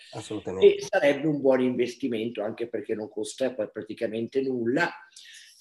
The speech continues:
Speaker 2: ma sarebbe un buon investimento perché questo io, che lo, lo sto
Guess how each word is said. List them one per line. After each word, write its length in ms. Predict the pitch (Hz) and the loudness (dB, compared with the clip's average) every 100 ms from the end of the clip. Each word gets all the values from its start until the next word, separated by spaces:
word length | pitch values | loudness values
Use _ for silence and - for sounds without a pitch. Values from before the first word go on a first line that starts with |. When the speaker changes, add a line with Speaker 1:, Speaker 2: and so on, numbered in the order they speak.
| - - | -20 -8
Speaker 2:
ma 180 | 160 165 | 0 0
sarebbe 400 | - 202 165 143 | 4 6 8 6
un 120 | 160 | 4
buon 200 | 160 156 | 6 6
investimento 1000 | 135 135 143 - 185 175 131 123 123 185 | 4 2 0 0 -2 0 0 0 -2 -4
perché 400 | 180 196 - 151 - | -2 -4 0 -2 2
questo 560 | 220 180 - - 107 | 2 2 -2 -6 -4
io, 500 | 127 151 117 - - _ _ | 0 2 2 0 -10 _ _
che 260 | - 131 127 | -4 -2 0
lo, 360 | 107 107 - _ _ | -2 -6 -10 _ _
lo 180 | - 104 | -8 -8
sto 600 | - - 143 147 - | -10 2 4 4 2